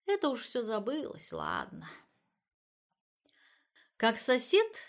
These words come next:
Агеев для бабы Кати практичный. Не намусорит, по сравнению с Веркой,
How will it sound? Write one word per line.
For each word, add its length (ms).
Агеев 540
для 160
бабы 260
Кати 340
практичный. 1040
Не 160
намусорит, 960
по 80
сравнению 560
с 120
Веркой, 640